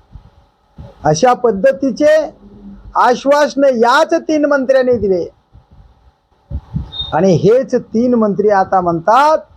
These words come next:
तिजोरीत, सरकारच्या तिजोरीत पैशाचा खडखडाट असल्यामुळे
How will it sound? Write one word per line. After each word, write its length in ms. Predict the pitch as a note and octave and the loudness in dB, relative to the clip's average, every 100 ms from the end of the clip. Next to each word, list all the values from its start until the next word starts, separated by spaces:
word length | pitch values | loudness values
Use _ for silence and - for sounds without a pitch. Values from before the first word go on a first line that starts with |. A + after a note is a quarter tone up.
| - _ _ _ | -20 _ _ _
तिजोरीत, 680 | - F#3 G#3+ A3+ G#3+ B3 C#4+ F#3+ _ _ _ _ - - - - _ _ - - | -4 0 2 4 2 0 -4 -8 _ _ _ _ -20 -20 -20 -20 _ _ -20 -2
सरकारच्या 760 | G3 G3+ - C4 B3 A3 A#3+ | 0 0 0 0 0 0 0
तिजोरीत 640 | G#3 - G3 E3+ A3+ A3+ A3 - | 0 -4 -4 2 2 2 -4 -4
पैशाचा 600 | F#3 F3 - G#3 G3+ G3+ F#3+ | -4 -4 -2 -2 0 -2 -2
खडखडाट 680 | - E3 E3 - C4 C#4+ C4+ | -4 -2 -2 0 2 2 2
असल्यामुळे 800 | G3+ F#3 F#3 E3+ D3+ D3+ A#3 D4 | 0 0 0 0 0 2 2 2